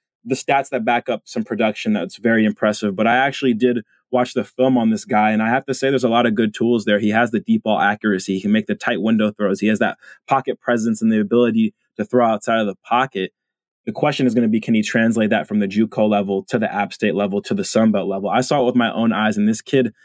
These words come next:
does have a cannon. If you wanted to build a quarterback, have that prototypical build, and the ball just comes out of his hand effortlessly, fast and easily, he's your guy. He's a dual threat. He's a big body. He has a live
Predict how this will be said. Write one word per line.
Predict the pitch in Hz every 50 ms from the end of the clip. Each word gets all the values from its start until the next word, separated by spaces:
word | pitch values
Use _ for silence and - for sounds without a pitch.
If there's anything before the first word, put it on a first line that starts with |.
| _ _ _ _ -
does | 127 127 123
have | 139 127 113
a | 110 -
cannon. | _ - 110 107 104 98
If | 101 - -
you | 131
wanted | 139 147 156
to | 143
build | 127 127 127 123
a | 123
quarterback, | 120 - - 120 123 117 120 120 -
have | 117 107
that | 113 110 107 _ -
prototypical | 117 113 113 - 113 107 107 - - 110 104
build, | 95 117 113 110 101
and | 104 107
the | 104 101 _ _ - _ _
ball | - 110 113 113
just | 107 - 110 - - _ -
comes | - - 131 120 120
out | 117 117
of | 110 107
his | 110 -
hand | - 123 117 110 -
effortlessly, | 104 113 - - 113 110 107 107 - 120 113 110
fast | - - - 113 113 117 113 - -
and | 113 104 -
easily, | 90 110 117 110 117 113 117 120 113 - _ _ _ _ _ -
he's | - 156 165 139
your | 147 131 110
guy. | 113 117 110 104
He's | 104 101 -
a | 104
dual | 95 120 120 123
threat. | 120 - 123 107
He's | 110 107
a | 107 92
big | 92 117 110 104 95
body. | 110 104 104 107 107
He |
has | 107 98
a | 104 101
live | 104 104 104 113 110 110 110 98